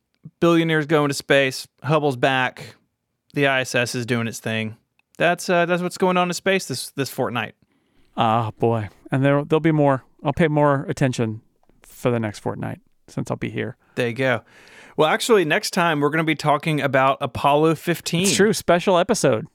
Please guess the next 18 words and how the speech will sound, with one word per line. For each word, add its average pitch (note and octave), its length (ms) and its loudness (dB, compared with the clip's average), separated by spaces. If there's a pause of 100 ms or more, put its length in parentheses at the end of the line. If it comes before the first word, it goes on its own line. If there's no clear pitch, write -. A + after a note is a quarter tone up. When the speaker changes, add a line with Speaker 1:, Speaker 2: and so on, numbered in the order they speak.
(100)
Speaker 2:
in C3 200 0
two D3 200 2
weeks, C3 560 -2 (600)
uh, - 60 -4
because C3+ 320 0
we're C#3 100 2
back D3 320 0
up E3+ 200 0
to D3 140 0
our C3 140 4
fiftieth D3 760 0
anniversary. C#3 760 2
We've B2+ 260 -2
reached C#3 540 -2 (480)
July C3+ 760 2 (580)
of D3 120 2
nineteen C#3+ 440 0
seventy-one, B2+ 960 0